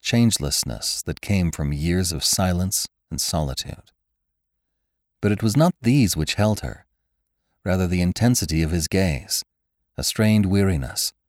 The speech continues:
a piercing wistfulness of keen, gray sight, as if the man was looking forever for that which he never found. Jane's subtle woman's intuition,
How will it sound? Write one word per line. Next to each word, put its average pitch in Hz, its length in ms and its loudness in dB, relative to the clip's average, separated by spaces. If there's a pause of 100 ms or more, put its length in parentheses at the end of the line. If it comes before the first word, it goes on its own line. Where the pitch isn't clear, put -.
(520)
a - 60 -6
piercing 139 460 4
wistfulness 85 600 0
of - 180 -8
keen, 104 480 0 (300)
gray 92 480 -2 (180)
sight, - 600 -6 (720)
as 65 160 -4
if - 120 -4
the 78 80 -4
man 85 320 2
was 78 180 -2
looking 82 360 -2
forever 92 640 -2 (200)
for - 120 -10
that 71 240 -4
which 71 140 -8
he 71 120 -4
never 71 320 -4
found. 73 500 -6 (1200)
Jane's 80 540 0 (400)
subtle 92 400 0
woman's 90 360 4
intuition, 90 680 0